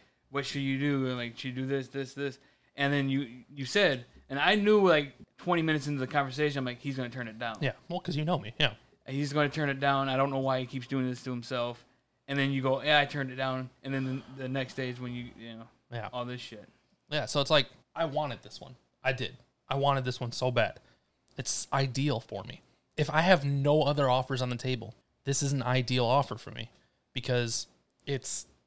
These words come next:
Speaker 2: right there. I don't have to go anywhere for Charlie's school. And hell, even if I don't move right away, I have to move right away because I can't afford the rent once this thing
Speaker 1: <laughs>
Speaker 2: jacks up. Like, once,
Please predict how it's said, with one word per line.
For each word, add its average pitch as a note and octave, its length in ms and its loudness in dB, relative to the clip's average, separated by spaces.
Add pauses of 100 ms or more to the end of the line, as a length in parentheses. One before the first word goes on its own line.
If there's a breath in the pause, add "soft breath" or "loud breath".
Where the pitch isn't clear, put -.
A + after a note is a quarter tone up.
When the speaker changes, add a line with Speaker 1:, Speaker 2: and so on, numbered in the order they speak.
(240)
Speaker 2:
right C3+ 220 -2
there. B2 300 -2 (200)
I B2+ 100 -2
don't C#3 140 2
have C#3+ 140 2
to C3+ 60 -6
go C3+ 160 0
anywhere B2+ 200 0
for C3 100 -6
Charlie's A#2+ 340 -2
school. B2 320 -6 (340)
And D#3 80 0
hell, F3 260 4 (180)
even G#3 180 6
if G3+ 80 4
I F#3 80 8
don't E3+ 240 2
move D3+ 280 4
right B2 120 4
away, A2 180 -2
I B2+ 60 -6
have C3+ 180 2
to - 80 -10
move G2+ 200 -8
right G2+ 120 0
away A2+ 180 -4
because A2 280 -8
I G#2+ 80 -4
can't A#2 220 -6
afford G#2+ 240 -6
the G#2 60 -10
rent B2+ 220 -10
once A#2 140 -6
this C3 140 -4
thing G2+ 120 -6
Speaker 1:
<laughs> - 0 -
Speaker 2:
jacks G2+ 300 -2
up. F#2+ 200 -2 (360)
Like, G#2+ 160 -8
once, D#3+ 280 0